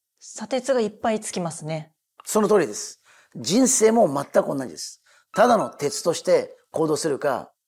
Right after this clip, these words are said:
Speaker 2: ね、磁力を帯びたマグネットになって行動するか。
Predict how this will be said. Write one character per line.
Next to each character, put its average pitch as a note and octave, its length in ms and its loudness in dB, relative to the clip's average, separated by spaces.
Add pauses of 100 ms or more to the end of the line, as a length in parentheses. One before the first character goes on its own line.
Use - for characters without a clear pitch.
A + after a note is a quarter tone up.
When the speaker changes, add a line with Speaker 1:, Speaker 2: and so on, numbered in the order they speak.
(200)
Speaker 2:
ね、 D#3 240 -8 (420)
磁 C#3+ 180 0
力 F#3+ 320 4
を D#3+ 300 2 (460)
帯 E3+ 220 2
び - 20 -10
た D3+ 400 0 (560)
マ C#3+ 280 0
グ F#3 60 0
ネ B3 120 4
ッ B3 80 -6
ト D#3+ 120 -2
に E3 220 -4 (180)
な D3+ 200 -2
っ - 100 -18
て F3+ 120 -2
行 C3+ 200 -2
動 C3 80 -4
す - 100 -8
る G2+ 80 -8
か。 - 220 -20